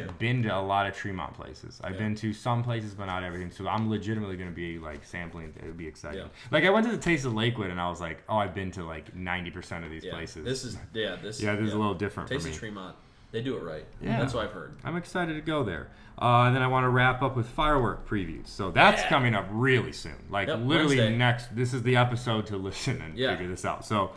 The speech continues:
Speaker 2: uh, <laughs> there's more than what we're mentioning. We're just gonna mention some of the biggest ones. Um, Cleveland, it's called Light Up the Lake. It's July fourth in the Flats.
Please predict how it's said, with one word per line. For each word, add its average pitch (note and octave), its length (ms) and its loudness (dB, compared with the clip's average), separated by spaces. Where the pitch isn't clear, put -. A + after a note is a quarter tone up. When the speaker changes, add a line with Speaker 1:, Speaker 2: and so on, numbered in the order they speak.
Speaker 2:
uh, A#2+ 440 8
<laughs> A#2+ 40 -4
there's D3+ 220 6
more D3 400 6
than A#2+ 200 4
what A2+ 160 2
we're A2 100 2
mentioning. A#2 720 2
We're A2 140 2
just G#2+ 200 -4
gonna G#2+ 160 0
mention G#2 320 -2
some G#2 160 -4
of F#2 60 -2
the F2+ 60 -2
biggest G2+ 440 -2
ones. G#2 420 -2
Um, G#2 500 2
Cleveland, C#3 720 2
it's G#2+ 140 -6
called A2 240 2
Light A2+ 260 4
Up C3 140 0
the A#2 100 2
Lake. A#2+ 360 2
It's - 180 -10
July G2+ 340 0
fourth C#3+ 440 0
in A2 120 0
the F2+ 80 -4
Flats. - 720 0